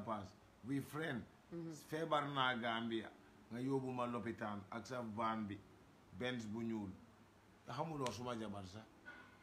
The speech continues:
Speaker 1: At least, xam, understand naa la yow, sa pain. But mun nga maa call, nga ne ma ne,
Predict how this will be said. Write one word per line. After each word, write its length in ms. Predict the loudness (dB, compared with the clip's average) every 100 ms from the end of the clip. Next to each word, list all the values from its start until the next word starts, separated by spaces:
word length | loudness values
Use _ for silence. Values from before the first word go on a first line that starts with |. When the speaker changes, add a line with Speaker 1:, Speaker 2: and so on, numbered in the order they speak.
| -6
Speaker 1:
At 100 | -4 -2
least, 300 | -2 -4 -6
xam, 160 | -4 -4 0
understand 600 | 2 2 0 4 4 6
naa 180 | 4 4
la 160 | 2 0
yow, 280 | -2 -2 -6 -10 -20 -20 -10
sa 140 | -6
pain. 320 | -6 -4 -6 -6 -12 -20 -20 -20 -20 -2
But 240 | 0 0 -2 -16 -8
mun 240 | -4 0
nga 100 | 0
maa 220 | 2 2 0 -2
call, 180 | -2 -2
nga 80 |
ne 100 | -6
ma 120 | -6
ne, 80 | -8